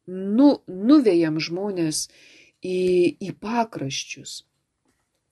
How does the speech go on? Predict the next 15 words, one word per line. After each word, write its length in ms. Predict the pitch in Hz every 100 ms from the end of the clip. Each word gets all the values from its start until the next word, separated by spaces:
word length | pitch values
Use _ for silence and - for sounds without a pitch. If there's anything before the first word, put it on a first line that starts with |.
| - _
Taigi 420 | 196 196 170 427
tai 240 | - 269
turėtume 560 | 277 226 240 240 220 208
suprast 720 | 214 - 170 220 247 247 -
ne 220 | 185 185
vien 240 | 190 254 247
kokią 260 | 190 -
nors 380 | 185 196 202 - -
ekonominę 880 | 175 175 175 208 247 220 170 160 156
ar 160 | 165 165
socialinę 800 | - 170 165 180 196 233 196 160
prasme, 640 | - 147 - 147 156 320 _ - - - - - _ 165
bet 360 | 165 202 208
labiausiai 720 | 185 175 214 302 294 - 185
dvasinę. 840 | 147 143 180 247 262 - 180 214